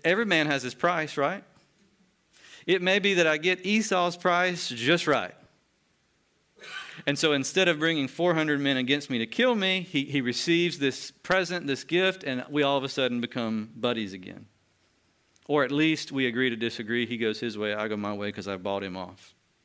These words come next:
Right after praying the most wonderful prayer in all dis-, in, of all time in, in distress, a prayer that could have been written in the Psalms, he turns around and starts trying to throw money at it.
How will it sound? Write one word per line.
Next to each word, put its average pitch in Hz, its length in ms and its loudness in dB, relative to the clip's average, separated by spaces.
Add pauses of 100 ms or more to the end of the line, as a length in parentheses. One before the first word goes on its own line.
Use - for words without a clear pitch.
(600)
Right 196 400 2
after 185 380 0
praying 135 680 0
the 131 120 -2
most 131 300 0
wonderful 185 640 0
prayer 156 480 2
in 127 60 0
all 135 220 2
dis-, 151 320 -2
in, 135 120 0
of 143 260 -4
all 190 360 2
time 139 540 0
in, 131 120 -2
in 165 320 0
distress, 151 800 0 (840)
a 139 80 0
prayer 190 260 2
that 147 160 -2
could 220 160 4
have 208 100 0
been 185 160 0
written 180 240 0
in 180 100 0
the 165 60 0
Psalms, 139 720 -2 (1080)
he 165 140 0
turns 170 320 0
around 151 420 2
and 117 100 -2
starts 131 280 -2
trying 131 120 0
to 123 40 -2
throw 135 160 0
money 127 340 2
at 92 120 -4
it. 101 100 -14